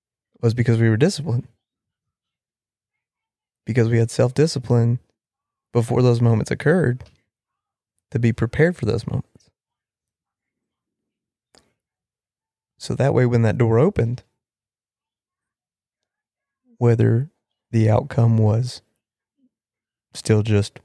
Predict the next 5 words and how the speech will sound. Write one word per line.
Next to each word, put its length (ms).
perceived 500
danger 480
or 220
actual 500
danger 460